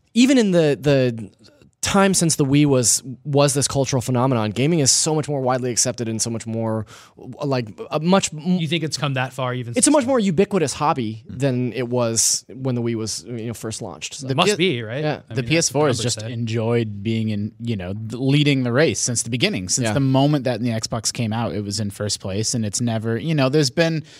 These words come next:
Speaker 4: some, like, the Xbox One X is a little bit more powerful, better console than the P S four Pro. So there's some, like, give and take there, but Sony hasn't had any major stumbles or any major screw-ups. They've just sort of kept, you know, building.
Speaker 1: I don't know. I would
Speaker 4: <laughs>
Speaker 1: say, I would say that they've had some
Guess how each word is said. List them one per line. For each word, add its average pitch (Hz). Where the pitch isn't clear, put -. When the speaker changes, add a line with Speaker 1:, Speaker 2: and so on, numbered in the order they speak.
Speaker 4:
some, 160
like, 143
the 123
Xbox 127
One 117
X 117
is 110
a 98
little 104
bit 113
more 113
powerful, 107
better 101
console 101
than 98
the 98
P 104
S 92
four 90
Pro. 85
So -
there's 131
some, 165
like, 147
give 135
and 127
take 117
there, 135
but 117
Sony 135
hasn't 127
had 117
any 127
major 127
stumbles 107
or 107
any 107
major 113
screw-ups. 104
They've 101
just 101
sort 113
of 98
kept, -
you 123
know, 110
building. 113
Speaker 1:
I -
don't 180
know. 139
I 202
would 240
Speaker 4:
<laughs> -
Speaker 1:
say, 190
I 190
would 196
say 185
that 151
they've 139
had 139
some 127